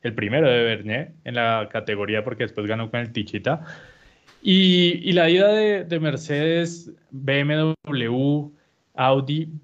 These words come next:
curiosamente los tres alemanes, pues, podrá ser o no podrá ser, pero,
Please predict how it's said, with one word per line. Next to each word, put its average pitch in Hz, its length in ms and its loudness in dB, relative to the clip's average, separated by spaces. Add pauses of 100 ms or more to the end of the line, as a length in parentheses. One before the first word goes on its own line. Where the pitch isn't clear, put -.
curiosamente 135 540 0
los 135 160 -4
tres 117 180 -4
alemanes, 131 640 -2 (1700)
pues, - 520 0 (380)
podrá 185 420 4
ser 226 220 -2
o 214 120 -2
no 214 160 -4
podrá 208 320 -2
ser, 175 220 -4
pero, 131 260 0